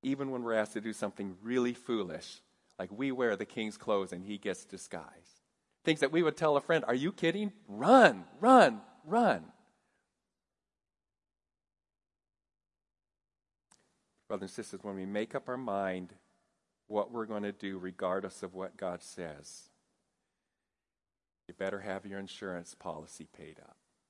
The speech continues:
Because we cannot thwart God's purposes. And we see it work out here in the story.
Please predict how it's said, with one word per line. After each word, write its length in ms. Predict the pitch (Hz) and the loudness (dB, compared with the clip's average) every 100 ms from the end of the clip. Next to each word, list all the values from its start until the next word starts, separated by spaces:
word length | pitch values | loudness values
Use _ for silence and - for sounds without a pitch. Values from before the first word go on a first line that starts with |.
| _ _ _ _ _ _ _ _ _ _ _ _ _ _ _ _ _ _ - | _ _ _ _ _ _ _ _ _ _ _ _ _ _ _ _ _ _ -10
Because 360 | 101 120 92 | -6 -4 -4
we 200 | 98 101 | -6 -10
cannot 760 | 98 - 123 113 113 95 85 - _ _ _ _ - | -10 -16 -10 -6 -6 -6 -8 -10 _ _ _ _ -20
thwart 600 | 98 95 90 78 _ _ _ _ - | -12 -8 -8 -10 _ _ _ _ -14
God's 480 | 90 82 82 - - _ | -12 -10 -14 -18 -20 _
purposes. 760 | - 87 - 82 - 80 - _ _ _ _ _ | -12 -12 -12 -18 -18 -20 -20 _ _ _ _ _
And 100 | - | -16
we 60 | 101 | -14
see 220 | - 135 | -10 -6
it 100 | 110 | -6
work 300 | 104 110 110 | -4 -8 -6
out 180 | 107 95 - - | -6 -6 -12 -10
here 380 | 123 107 87 85 _ _ - | -6 -6 -8 -14 _ _ -16
in 140 | 92 | -12
the 80 | 90 | -12
story. 640 | - - 107 107 82 82 | -14 -12 -8 -8 -8 -16